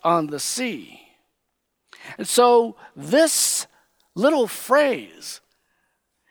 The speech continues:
is an attempt by the gospel writer, Mark, to tell us that Jesus is Yahweh. Now, at this point in the story,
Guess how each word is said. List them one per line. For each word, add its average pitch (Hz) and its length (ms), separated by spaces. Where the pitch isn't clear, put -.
is 202 180
an 214 80
attempt 254 580
by 202 460
the 180 100
gospel 202 720
writer, 143 500
Mark, 185 540
to 175 100
tell 269 400
us 214 220
that 185 260
Jesus 196 800
is 190 180
Yahweh. 247 560
Now, 185 380
at 160 160
this 277 220
point 175 320
in 151 80
the 143 60
story, 190 640